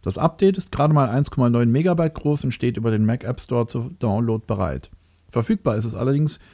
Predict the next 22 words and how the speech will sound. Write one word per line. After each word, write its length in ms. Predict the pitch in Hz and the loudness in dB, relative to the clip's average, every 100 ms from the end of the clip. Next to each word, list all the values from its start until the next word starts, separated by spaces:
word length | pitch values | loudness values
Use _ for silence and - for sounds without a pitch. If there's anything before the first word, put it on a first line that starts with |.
| - - | -6 4
nur 180 | 175 | 6
für 120 | 202 202 | 6 4
die 80 | |
erwähnten 440 | 175 143 160 151 151 | 4 4 2 2 2
MacBook 400 | 143 147 147 139 | 2 0 -4 -4
Pro 200 | 113 143 | 0 2
Modelle 400 | 160 147 139 139 | 4 4 4 4
mit 480 | 131 156 - - - - - _ _ | 4 0 -4 -16 -20 -20 -20 _ _
zweitausendfünfzehn. 1300 | - 120 131 123 123 123 - 131 120 - - - - - _ _ _ _ | -6 -4 2 2 2 0 0 -2 -2 -4 -6 -6 -8 -14 _ _ _ _
Denkt 220 | 120 175 | 0 0
aber 200 | 113 98 | 0 -2
daran, 360 | 90 90 131 185 - _ _ _ | 0 2 2 0 -4 _ _ _
dass 180 | 113 120 | -2 2
ihr 120 | 147 | 0
vor 180 | - 139 | 2 2
der 120 | 127 | 2
Firmware-Aktualisierung 1040 | - 185 185 127 110 - 101 98 107 123 | 2 2 4 4 2 0 0 2 2 2
ein 140 | 127 120 | 2 2
Backup 320 | 147 151 123 | 0 0 0
eurer 200 | 110 110 | 0 0
System 360 | 107 - 120 120 | -2 -2 0 2
durchführt, 580 | 147 147 - 123 180 | 0 0 0 0 -2